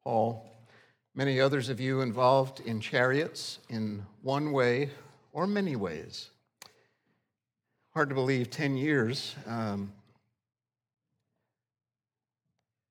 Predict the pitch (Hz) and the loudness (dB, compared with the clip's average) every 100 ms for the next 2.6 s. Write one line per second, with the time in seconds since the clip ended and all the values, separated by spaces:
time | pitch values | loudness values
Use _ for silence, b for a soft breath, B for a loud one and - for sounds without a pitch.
0 | _ _ - - _ 135 123 123 131 135 | _ _ -20 -20 _ 0 2 2 2 2
1 | 127 117 123 117 113 110 113 110 101 95 | 2 -2 -2 -2 -2 -4 -4 -4 -4 -6
2 | 98 90 - 82 - 73 | -8 -8 -12 -18 -16 -18